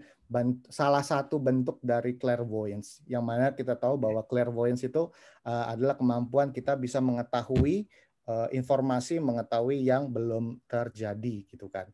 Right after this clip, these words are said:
eh, di, baik di masa depan atau masa lalu. Jadi sebenarnya orang yang melakukan psikometri itu basically adalah seorang clairvoyant yang memusatkan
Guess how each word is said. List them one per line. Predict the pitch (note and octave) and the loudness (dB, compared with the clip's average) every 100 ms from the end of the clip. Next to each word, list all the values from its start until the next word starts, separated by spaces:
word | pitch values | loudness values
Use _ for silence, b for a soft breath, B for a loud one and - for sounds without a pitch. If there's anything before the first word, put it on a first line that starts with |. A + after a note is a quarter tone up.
| _ B B | _ B B
eh, | G#2+ G#2 G2+ | -10 -8 -8
di, | G#2 - G#2 | -12 -16 -12
baik | G#2 G2+ - | -10 -10 -10
di | A2 G#2 | -10 -10
masa | G2 - | -10 -10
depan | G#2 G#2 - A#2+ | -12 -12 -8 -8
atau | A2 - A2 | -8 -6 -6
masa | G2+ F#2+ G#2 | -6 -8 -8
lalu. | G#2 G#2+ G#2 | -8 -8 -8
Jadi | G#2+ C3 | -6 -4
sebenarnya | C#3+ B2 C#3+ D#3+ B B B | -2 2 4 2 B B B
orang | B2+ D3+ F3 | 2 4 4
yang | D#3+ | 2
melakukan | C3 B2 B2+ A#2+ B2 | 4 2 0 -2 -2
psikometri | B2 B2+ B2 A#2 A2+ D3 C#3+ | -2 -2 -2 -2 -4 -2 -2
itu | F3+ F#3 - _ | 0 -2 -6 _
basically | - A2+ A2 B2+ B2+ E3 | -6 -4 -2 -4 -2 2
adalah | A#2 A2 B2 | 2 2 0
seorang | C#3 A2+ A2 A2+ - | 0 -2 -2 -4 -8
clairvoyant | - B2 B2 A#2+ A2+ A2+ A#2+ E3 G3 b b b - | -4 0 0 0 -2 0 2 2 0 b b b 0
yang | C3+ D#3+ D3+ - | 4 4 2 0
memusatkan | C3 C3 C3 B2+ B2+ C3 C3 C3 C3 C3+ C3 D3+ D3 - F3 F#3+ | 4 4 6 4 4 4 2 2 2 0 0 -2 -2 -2 -4 -4